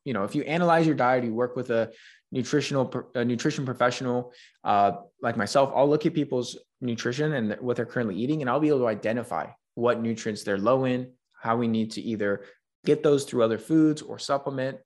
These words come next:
with high quality vitamin and mineral supplementation. But a lack of potassium can lead to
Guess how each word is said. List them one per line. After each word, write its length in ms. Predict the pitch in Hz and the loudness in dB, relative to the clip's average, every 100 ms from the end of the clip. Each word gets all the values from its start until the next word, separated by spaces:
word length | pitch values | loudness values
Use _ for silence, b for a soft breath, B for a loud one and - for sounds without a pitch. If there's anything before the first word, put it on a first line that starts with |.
| - | -4
with 320 | 113 107 104 | -2 -2 -2
high 160 | 113 | 0
quality 340 | 113 127 113 101 | 0 0 0 0
vitamin 400 | 104 110 113 107 | -2 0 0 -2
and 80 | 98 | -2
mineral 280 | 113 117 | -2 -2
supplementation. 880 | 113 107 - 101 98 123 123 127 120 - _ B B B | -2 -6 -4 -8 -4 -4 -4 -6 -8 -14 _ B B B
But 100 | 127 | 2
a 40 | 123 | 4
lack 220 | 147 180 | 4 2
of 60 | |
potassium 480 | 185 - 151 160 127 | -2 0 0 -2 -6
can 260 | 113 131 135 | -4 -4 -2
lead 240 | 131 135 - | -4 -4 -6
to 480 | 113 110 110 110 110 | -4 -2 -2 -4 -8